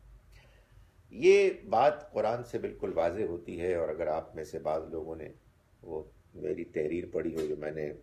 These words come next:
ابھی دو تین دن پہلے بھیجی تھی، کہ انسانی اخلاق کا ہدایت سے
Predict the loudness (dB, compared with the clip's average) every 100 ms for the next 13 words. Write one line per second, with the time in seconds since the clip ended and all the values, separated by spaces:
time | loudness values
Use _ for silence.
0 | -14 -12 -10 -10 -10 -12 -12 -12 -8 -6
1 | -6 -8 -10 -12 -12 -18 _ -20 -20 -20
2 | _ _ _ _ -10 0 2 2 -6 -20
3 | _ -20 -20 -20 -8 -4 -4 -6 -2 -2
4 | 0 0 0 -2 -4 -2 -2 0 -4 -8
5 | -6 -4 -6 -14 -20 _ -20 -20 _ -20
6 | -20 _ _ -20 -10 0 6 6 4 -2
7 | -14 -6 -6 -6